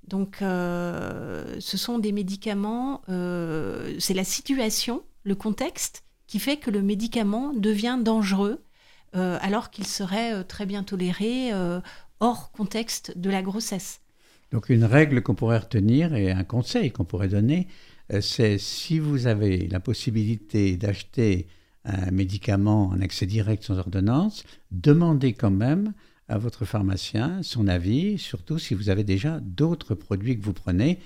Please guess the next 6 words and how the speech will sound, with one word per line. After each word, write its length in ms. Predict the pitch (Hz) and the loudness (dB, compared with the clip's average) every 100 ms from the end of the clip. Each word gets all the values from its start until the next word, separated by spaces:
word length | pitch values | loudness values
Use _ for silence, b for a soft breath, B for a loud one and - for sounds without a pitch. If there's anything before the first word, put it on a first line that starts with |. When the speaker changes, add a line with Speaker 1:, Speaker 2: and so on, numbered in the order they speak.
| B B | B B
Speaker 2:
et 80 | - | -8
qui 160 | - 92 | -2 0
risquent 320 | 123 - - | 0 -2 -4
éventuellement, 680 | 90 85 98 82 92 143 151 B B - | -2 -2 -2 0 2 0 -2 B B -4
euh, 240 | 87 90 | -2 -2
d'interférer. 760 | 95 90 101 95 135 139 104 | -2 -2 0 -2 0 2 0